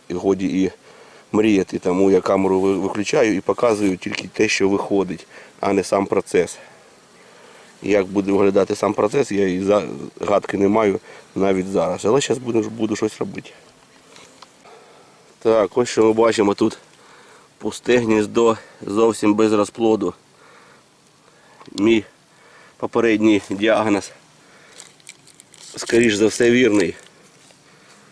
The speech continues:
Бджоли пропали і розплоду в них не було. Розплоду нуль.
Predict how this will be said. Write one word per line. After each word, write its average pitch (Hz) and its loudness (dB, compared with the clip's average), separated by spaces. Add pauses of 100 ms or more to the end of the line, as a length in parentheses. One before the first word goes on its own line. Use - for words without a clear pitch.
(380)
Бджоли 113 2
пропали 113 2
і 107 2
розплоду 107 2
в 101 4
них 107 4
не 104 2
було. 101 2
Розплоду 110 0
нуль. 104 2